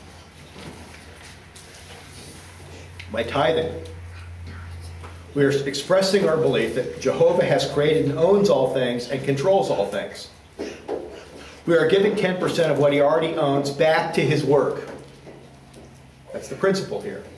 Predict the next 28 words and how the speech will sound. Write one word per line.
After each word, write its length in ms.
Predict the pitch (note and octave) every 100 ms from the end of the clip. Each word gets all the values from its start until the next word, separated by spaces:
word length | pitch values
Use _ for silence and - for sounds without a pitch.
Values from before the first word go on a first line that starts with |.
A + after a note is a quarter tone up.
| - - - - - - -
if 80 | -
you 60 | B2
study 260 | - C3
the 80 | C3
passage 400 | A#2+ A#2+ A#2 C3+
carefully. 400 | - E3+ - - - - - - - - - - - - - -
Victor 260 | E3 D#3+ D#3
Hamilton 380 | D3+ D3 D#3
writes 260 | C#3 A#2+ -
this, 420 | D#3 - - - -
quote, 580 | E3+ C#3 - - - - - - - - - -
Thus 260 | - G3 G3
far 280 | G3+ G3 F#3+
in, 220 | E3 -
in 140 | D#3
the, 200 | C#3+ C#3+ B2+
uh, 160 | A#2+
<clears throat> 60 | - - - - - - - - - - - - - - - - - - E3+
in 80 |
the 80 | D#3
vow, 440 | D3+ D3 C#3+ - - - - - - G4+ G4 - - - - - - -
Jacob 400 | C3 F3+ G3 G#3+
has 180 | E3 -
spoken 360 | - F3 F3
about 280 | D#3+ D3 C#3+
God 240 | C#3 C#3 C3
as 140 | C3+
he. 500 | - C4 D3+ - -